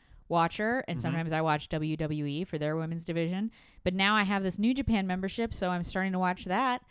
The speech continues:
Speaker 2: Mm-hmm.
Speaker 1: Uh, and they've got a new fan out of me. So hopefully the, all the money they paid her was worth, um, gaining me.
Speaker 2: Yeah, your eight dollars, nine dollars a month.
Speaker 1: Nine dollars
Speaker 2: Yeah.
Speaker 1: plus the twenty dollars I paid for the pay-per-view.
Speaker 2: That's right. We bought Battle in the Valley.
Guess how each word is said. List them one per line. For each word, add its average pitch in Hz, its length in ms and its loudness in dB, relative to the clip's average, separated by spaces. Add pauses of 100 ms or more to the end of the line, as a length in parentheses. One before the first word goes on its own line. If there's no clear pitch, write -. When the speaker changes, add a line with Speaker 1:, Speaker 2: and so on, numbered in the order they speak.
(120)
Speaker 2:
Mm-hmm. 113 200 -6
Speaker 1:
Uh, 214 300 2
and 226 200 -2
they've 233 160 0
got 254 200 2
a 254 60 0
new 262 180 2
fan 294 300 0
out 294 120 2
of 285 80 -2
me. 285 200 -2
So 190 240 0
hopefully 269 560 0
the, 240 160 -6
all 214 120 2
the 214 80 -4
money 214 200 2
they 202 120 2
paid 196 240 -2
her 202 140 0
was 185 160 0
worth, 185 460 0
um, 165 420 -2 (1200)
gaining 190 280 0
me. 147 220 -4 (140)
Speaker 2:
Yeah, 131 160 0
your 110 360 -4 (200)
eight 117 200 -6
dollars, 101 420 -6
nine 101 180 -10
dollars 98 300 -12
a 98 40 -16
month. 95 240 -14 (100)
Speaker 1:
Nine 240 260 0
dollars 220 280 2
Speaker 2:
Yeah. 131 100 0
Speaker 1:
plus 403 120 2
the 453 80 -4
twenty 349 260 -4
dollars 294 300 2
I 277 100 0
paid 247 280 -4
for 233 180 -2
the 214 360 -2 (420)
pay-per-view. 220 420 -4 (200)
Speaker 2:
That's 127 200 -4
right. 220 200 0
We 113 80 -8
bought 113 320 -4
Battle 131 300 -2
in 139 40 -6
the 139 60 -6
Valley. 131 400 -4